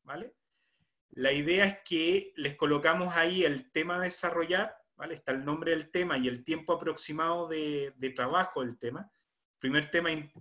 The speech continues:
inicio, introducción. El segundo es desde el individualismo a la colaboración. Si ustedes se dan cuenta, tienen que ver con los titulares del libro T G R, sobre todo a partir del tema dos,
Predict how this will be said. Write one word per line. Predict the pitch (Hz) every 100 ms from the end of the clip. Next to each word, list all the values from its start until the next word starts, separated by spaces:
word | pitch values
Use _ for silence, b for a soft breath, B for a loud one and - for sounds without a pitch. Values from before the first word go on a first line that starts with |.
| _
inicio, | 135 131 165 -
introducción. | 151 147 143 139 135 - 190 190 175
El |
segundo | 151 - 135 156 160 156
es | 151 151 B B
desde | 127 123 131
el | 131
individualismo | 131 127 131 147 151
a |
la | 139
colaboración. | 135 131 135 - 190
Si | 151
ustedes | 143 143 -
se |
dan | 143 135
cuenta, | 156 151 147 135
tienen | 147 151
que | 147
ver | 135 127
con | - 135
los | 127 127 -
titulares | 127 127 127 135 139
del | 127
libro | 131 135 135
T |
G | 127 -
R, | 127 160
sobre | 139 117 117
todo | 139 151 - b b b -
a |
partir | 120 123 - 135
del | 139 135 127
tema | - 135 131
dos, | 135 196 - - _